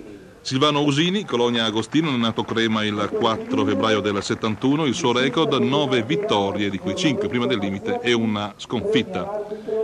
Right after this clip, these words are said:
Al peso cinquantanove chili e seicento, ricordiamo che il limite dei pesi leggeri è sessantuno chili e duecentotrentasette grammi.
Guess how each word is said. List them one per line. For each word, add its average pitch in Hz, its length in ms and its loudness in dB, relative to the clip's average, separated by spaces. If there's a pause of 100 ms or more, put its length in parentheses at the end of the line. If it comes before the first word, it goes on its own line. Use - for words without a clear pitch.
Al 202 200 0
peso 156 360 2
cinquantanove 151 680 -2
chili 113 360 -2
e 107 120 0
seicento, 107 540 -2
ricordiamo 101 480 -2
che 98 140 -6
il 98 80 -6
limite 110 320 0
dei 95 80 -6
pesi 113 240 0
leggeri 101 440 -2
è 92 60 -6
sessantuno 120 560 -2
chili 101 320 0
e 95 60 -2
duecentotrentasette 117 1120 -2
grammi. 85 360 -10